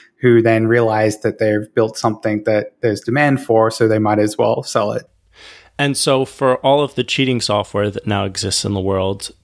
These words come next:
Speaker 2: there is now anti-cheating software. Can you give me the rundown of how anti-cheat works?
Speaker 1: Yeah, so anti-cheat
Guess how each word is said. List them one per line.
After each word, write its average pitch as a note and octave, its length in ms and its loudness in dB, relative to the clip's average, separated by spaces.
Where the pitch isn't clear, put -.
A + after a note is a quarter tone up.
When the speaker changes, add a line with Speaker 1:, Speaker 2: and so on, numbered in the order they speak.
Speaker 2:
there G2+ 240 -2
is F#2+ 300 -6
now G2 340 -4
anti-cheating B2 680 -2
software. F#2 520 -6
Can A2 260 -4
you A2 180 0
give A2+ 200 -2
me A#2 100 0
the G#2 120 -2
rundown A2 580 0
of G#2 200 -6
how G#2 460 -4
anti-cheat G2+ 680 -6
works? F#2+ 480 -4
Speaker 1:
Yeah, E3 280 0
so B2+ 380 -2
anti-cheat C3 600 0